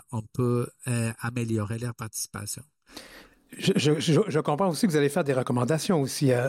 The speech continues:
Speaker 2: euh, sur comment améliorer les choses, et ça va aller où et à qui et comment ces recommandations ?
Speaker 1: Oui, et l-, ça, ça fait partie du, euh, c'est le dernier objectif, la formulation des recommandations sur la base des données probantes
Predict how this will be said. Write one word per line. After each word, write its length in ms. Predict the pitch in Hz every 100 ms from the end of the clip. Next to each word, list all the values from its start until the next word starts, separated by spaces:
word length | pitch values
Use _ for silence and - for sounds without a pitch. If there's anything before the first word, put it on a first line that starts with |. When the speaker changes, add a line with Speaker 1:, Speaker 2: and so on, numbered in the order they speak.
| 151
Speaker 2:
euh, 140 | 131 117
sur 380 | 113 - 143 127 - - -
comment 220 | 147 151
améliorer 400 | 143 131 131 127
les 120 | 120
choses, 300 | - 185 180
et 20 |
ça 200 | 139 160
va 80 | 143
aller 240 | 147 147 160
où 260 | 190 208
et 80 | 151
à 60 | 135
qui 240 | - 175
et 80 | 139
comment 300 | 139 127 135
ces 140 | -
recommandations ? 640 | 113 - 117 107 95 - 113
Speaker 1:
Oui, 520 | 113 117 123 123 127 -
et 500 | 123 117 117 110 110
l-, 260 | 117 117 - - -
ça, 320 | - 135 131
ça 140 | 131 131
fait 120 | 123
partie 440 | 131 113 - 131
du, 320 | 123 127 120
euh, 500 | 117 113 110 110 110
c'est 140 | 113 117
le 80 | 120
dernier 300 | 117 117 113
objectif, 680 | 127 - 113 - 113 175 - - - -
la 80 | 127
formulation 500 | 127 113 117 107 127
des 100 | 131
recommandations 800 | 143 135 131 117 113 107 - 117
sur 160 | 113 135
la 140 | 120
base 200 | 113 113
des 100 | 123
données 240 | 120 113
probantes 580 | - - 107 110 170 -